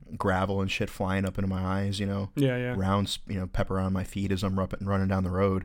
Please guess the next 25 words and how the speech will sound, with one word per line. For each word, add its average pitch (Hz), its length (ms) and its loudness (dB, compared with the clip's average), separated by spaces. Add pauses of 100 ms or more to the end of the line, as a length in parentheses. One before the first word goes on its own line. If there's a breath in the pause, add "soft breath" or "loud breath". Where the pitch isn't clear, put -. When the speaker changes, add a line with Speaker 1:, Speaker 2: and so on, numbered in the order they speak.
Speaker 2:
Yeah. 117 260 -6
Speaker 1:
But - 100 6
that's 143 120 6
a - 60 0
whole 110 260 4
different 98 280 0
fucking 98 260 0
ball 98 220 2
game, 92 280 -2
like, 95 240 -2
when 95 360 0
you're 95 600 0
in 104 100 2
an 95 80 4
actual 92 300 -2
house 101 300 -2
with 92 80 -6
somebody 92 320 -2
who's 98 160 0
shooting 101 360 0
at - 80 -4
you 104 120 0
five 92 340 -2
feet 104 140 -4
away. 95 340 -4